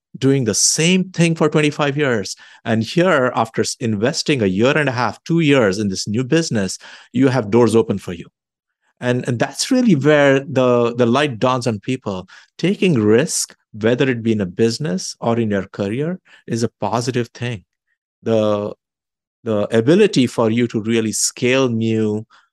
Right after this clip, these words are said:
uh, grounds is, is immense. And that's the experience I have myself. I've always pushed myself. It's when I'm uncomfortable, uh, every day is when I know that I'm actually growing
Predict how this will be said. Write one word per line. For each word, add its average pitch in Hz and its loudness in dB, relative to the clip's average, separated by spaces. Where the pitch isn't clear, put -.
uh, 98 -4
grounds 117 0
is, 107 -4
is 104 -6
immense. 104 -2
And 107 -4
that's 135 -4
the 233 2
experience 147 0
I 120 2
have 117 -4
myself. 98 -8
I've 101 -8
always 151 2
pushed - -8
myself. 107 -2
It's - -4
when 123 2
I'm 127 0
uncomfortable, 117 0
uh, 101 -4
every 127 4
day 113 4
is 104 0
when 113 4
I 107 2
know 113 4
that 101 2
I'm 98 -2
actually 98 -4
growing 92 2